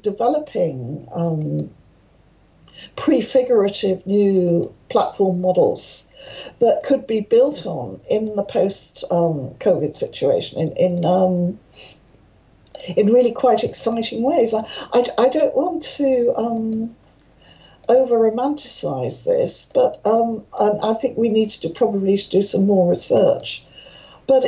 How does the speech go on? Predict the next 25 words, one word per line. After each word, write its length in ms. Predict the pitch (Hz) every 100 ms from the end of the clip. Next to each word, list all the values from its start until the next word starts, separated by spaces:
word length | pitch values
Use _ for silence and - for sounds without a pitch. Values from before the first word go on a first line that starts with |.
| -
it 180 | 262
seems 480 | - - 294 359 370
to 120 | -
me 240 | 277 285 262
that 120 | 247 240
this 180 | 254 -
is 120 | -
really 260 | 208 190
happening 720 | 214 - - 262 202 165 170 185 _ _ _ _ - -
quite, 260 | - - -
uh, 140 | -
very, 240 | - 349 370
very 260 | 349 -
quickly. 680 | 339 - - - 175 175 202 - _ - - - - - - -
And, 600 | 262 277 277 262 254 - _ _ _ _ _ _ _ _ _
you 140 | - 339
know, 240 | 277 185
it, 200 | - 254 -
and 140 | 226
the 100 | 269
implications 580 | - 240 269 277 - -
of 120 | 190
it 120 | 190
are 80 | -
extraordinary. 760 | - - - - - 156 113